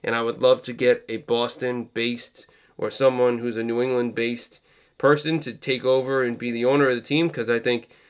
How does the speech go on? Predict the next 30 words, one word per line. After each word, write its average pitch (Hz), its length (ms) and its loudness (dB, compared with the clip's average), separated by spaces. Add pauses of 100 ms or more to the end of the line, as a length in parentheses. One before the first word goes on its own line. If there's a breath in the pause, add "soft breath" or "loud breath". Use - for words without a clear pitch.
(120 soft breath)
what 135 220 -2
Wyc 147 180 2
Grousbeck 147 480 2
has 127 200 0
done 131 180 4
for 127 140 -4
the 120 60 -4
Celtics, 131 680 -2 (200)
he's 131 220 -10
got 131 340 0 (260)
passion. 143 540 0 (360 soft breath)
John 143 240 2
Henry 143 280 2
has 117 200 0
none 113 200 -2
of 127 80 -2
that, 139 260 0
so 113 320 -2 (300 soft breath)
take 170 240 4
your 165 320 2 (260)
talents 147 600 0
to 123 420 -8 (120)
another 123 520 4 (380)
stratosphere 139 680 2
that's 117 280 -4
not 120 320 -4
the 113 80 -4
Red 127 220 2
Sox, 156 420 -2
and 110 180 -4